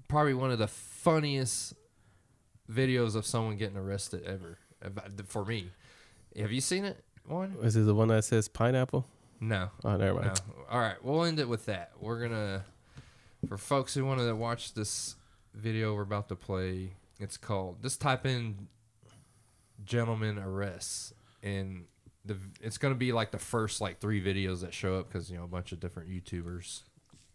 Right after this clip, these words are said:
Speaker 1: take videos and post them for themselves, but, uh,
Speaker 2: Yeah.
Speaker 1: it is fucking hilarious, and it seems fairly old. Uh, let me see. Gentleman arrests.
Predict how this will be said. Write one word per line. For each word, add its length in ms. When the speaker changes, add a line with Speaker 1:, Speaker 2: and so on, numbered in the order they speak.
Speaker 1:
take 240
videos 680
and 220
post 240
them 80
for 140
themselves, 580
but, 160
uh, 220
Speaker 2:
Yeah. 60
Speaker 1:
it 140
is 280
fucking 480
hilarious, 480
and 80
it 80
seems 380
fairly 400
old. 400
Uh, 540
let 120
me 80
see. 580
Gentleman 400
arrests. 680